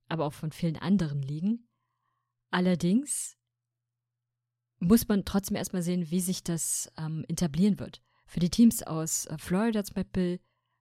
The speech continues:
dürfte das Wetter jetzt höchstwahrscheinlich nicht so das Problem sein. Aber wenn man dann irgendwann Teams beispielsweise aus dem Norden mit dabei hat, für die ist es schon entscheidend, ob deine Saison spätestens Anfang November endet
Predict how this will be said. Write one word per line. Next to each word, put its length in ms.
dürfte 220
das 200
Wetter 220
jetzt 500
höchstwahrscheinlich 840
nicht 220
so 80
das 140
Problem 400
sein. 280
Aber 160
wenn 120
man 120
dann 180
irgendwann 680
Teams 320
beispielsweise 640
aus 160
dem 260
Norden 340
mit 160
dabei 320
hat, 260
für 200
die 380
ist 180
es 80
schon 160
entscheidend, 420
ob 140
deine 420
Saison 380
spätestens 500
Anfang 300
November 420
endet 380